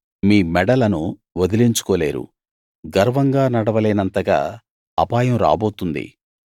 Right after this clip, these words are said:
ఆ రోజు మీ శత్రువులు మీ గురించి ఒక పాట పాడతారు, ఎంతో దుఃఖంతో ఏడుస్తారు. వారిలా పాడతారు, 'ఇశ్రాయేలీయులమైన మనం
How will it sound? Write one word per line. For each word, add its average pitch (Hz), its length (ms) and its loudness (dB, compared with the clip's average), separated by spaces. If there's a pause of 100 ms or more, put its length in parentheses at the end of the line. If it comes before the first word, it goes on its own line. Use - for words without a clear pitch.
(120)
ఆ 82 140 2
రోజు 87 560 0 (580)
మీ 110 140 4
శత్రువులు 104 720 -2 (180)
మీ 113 200 4
గురించి 117 720 -2 (240)
ఒక 104 160 0
పాట 92 360 -4
పాడతారు, 85 640 -4 (680)
ఎంతో 127 340 0
దుఃఖంతో 113 540 -4
ఏడుస్తారు. 87 720 -2 (720)
వారిలా 131 460 2
పాడతారు, 90 720 -2 (640)
'ఇశ్రాయేలీయులమైన 95 1300 0 (200)
మనం 90 440 -2